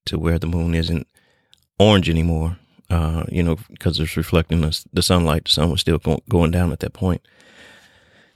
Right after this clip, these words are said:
And, um, so I was trying to get everything, well, I was getting everything set up, and then I was taking a few shots, test shots and everything, and I, I was trying to figure out, like, why a certain thing was happening with my camera. Now,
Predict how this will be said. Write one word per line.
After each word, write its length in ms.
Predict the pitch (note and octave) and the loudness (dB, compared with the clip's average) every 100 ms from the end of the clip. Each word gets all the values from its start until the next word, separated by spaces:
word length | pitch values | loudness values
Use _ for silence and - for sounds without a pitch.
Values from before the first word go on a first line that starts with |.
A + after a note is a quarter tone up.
| - | 0
And, 280 | G#2+ G2+ G2 | 4 4 4
um, 360 | F#2 F2+ F2 F#2 _ _ _ _ | 4 4 2 -4 _ _ _ _
so 480 | - G#2+ G#2 F#2+ F2 | -4 4 6 6 2
I 140 | - F2+ | 0 0
was 400 | F2 E2+ - - _ _ _ _ | 0 -4 -8 -12 _ _ _ _
trying 260 | - A2 G#2+ | 0 2 4
to 40 | |
get 160 | F#2+ G2 | 2 2
everything, 340 | F#2 F#2 C2+ | 0 -4 -6
well, 160 | F2+ F2+ | 0 2
I 40 | |
was 120 | F2 | 2
getting 160 | F2 G#2 | 0 0
everything 300 | F#2+ F#2 F#2 | 2 0 0
set 220 | - F2 | 0 0
up, 180 | F2+ - | 0 0
and 100 | E2+ | -2
then 160 | F2 F2 | 0 0
I 100 | E2+ | -2
was 360 | E2 - - _ _ _ _ | -4 -6 -12 _ _ _ _
taking 240 | - G#2 F2+ | -2 0 0
a 60 | |
few 220 | - F#2+ | 0 0
shots, 420 | F2+ - E2+ E2 - | 0 2 0 -2 -2
test 240 | F2 E2 | 0 0
shots 360 | - E2+ - - | 0 -2 -2 0
and 80 | |
everything, 460 | E2 E2 - E2+ E2+ | 0 0 0 0 2
and 100 | D#2+ | 0
I, 220 | E2 E2 E2+ | 0 -2 -4
I 320 | E2 D#2+ D#2+ - - | -2 -2 -4 -10 -20
was 180 | - - | -12 -8
trying 240 | - F#2 F2 | 0 2 2
to 80 | |
figure 240 | D#2 F2+ E2+ | 0 0 2
out, 180 | E2+ - | 2 0
like, 200 | D#2 - _ _ - | -4 -4 _ _ -6
why 160 | F2+ E2 | 0 0
a 60 | |
certain 300 | - - D2+ | 2 0 0
thing 200 | D#2 E2 | 0 2
was 120 | D#2+ | 2
happening 280 | - E2 - | 0 0 -2
with 80 | E2 | -2
my 120 | - | -4
camera. 380 | - G2+ F2+ - | 0 2 2 2
Now, 300 | F2 E2 E2+ | 2 2 0